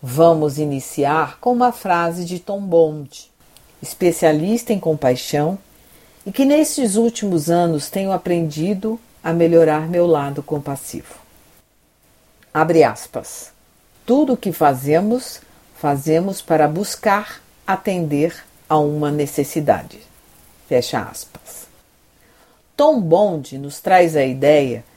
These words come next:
de que a essência do pensamento compassivo é que o que já foi feito ou o que poderá fazer por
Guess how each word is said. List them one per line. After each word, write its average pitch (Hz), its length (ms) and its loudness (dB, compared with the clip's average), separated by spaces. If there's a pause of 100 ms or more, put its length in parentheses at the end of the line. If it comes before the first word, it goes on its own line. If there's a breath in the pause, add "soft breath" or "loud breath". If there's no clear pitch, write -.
(280 soft breath)
de 156 100 -8
que - 100 -4
a 208 120 8
essência 254 580 2
do 185 100 -4
pensamento 147 680 -4
compassivo 131 880 -8 (680 soft breath)
é 202 340 4 (380)
que - 160 -4
o 208 80 -2
que 220 200 -6
já 254 240 4
foi 302 260 -2
feito 147 720 -2 (160)
ou 170 160 4
o 170 60 -2
que - 120 -12
poderá 226 520 2
fazer 156 640 -2
por 156 120 -12